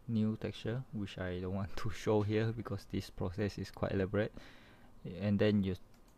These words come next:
choose the mapping method, normally a long stroke or generated, or normally either you use long s-, a long stroke,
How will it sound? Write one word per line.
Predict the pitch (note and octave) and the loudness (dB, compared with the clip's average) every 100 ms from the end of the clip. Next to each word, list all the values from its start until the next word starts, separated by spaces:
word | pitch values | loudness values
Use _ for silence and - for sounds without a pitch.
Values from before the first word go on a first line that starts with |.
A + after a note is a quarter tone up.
| - | -16
choose | - A#2+ G#2+ - | 0 0 0 -2
the | G2 F#2 | -2 0
mapping | G2 G2 - A2 | 0 0 2 4
method, | A2 G#2 D#3+ - - | 4 4 0 -2 -4
normally | A#2 G#2 G2+ G2+ G2+ F#2 | 0 2 2 4 2 2
a | F#2+ | 2
long | G2+ G#2+ | 2 2
stroke | - - B2 - | -2 -2 0 0
or | - G2 F#2+ F#2 F2+ F2+ F2 - - - - - - - | 0 2 2 2 0 -4 -6 -16 -20 -20 -20 -20 -20 -8
generated, | - F#2+ G2 F#2+ - - - | -2 0 2 0 0 -2 0
or | G#2+ F2+ F2 - - - | 0 0 -2 -10 -14 -4
normally | G#2 G#2 A#2 A2+ A#2 - - - | 0 0 0 -2 -4 -8 -16 -2
either | G#2+ G2+ G#2+ G#2 G#2 G2+ G2 | 0 2 2 4 2 2 0
you | F#2+ F#2 F#2+ | 0 -2 0
use | G2 G#2 - - - - - | 0 0 -4 -14 -16 -18 -6
long | A2+ G#2+ | 0 2
s-, | G#2+ - - - | 0 -4 -20 -6
a | G#2+ | 0
long | G2+ G#2 | 4 4
stroke, | A2 - - | 2 -2 -4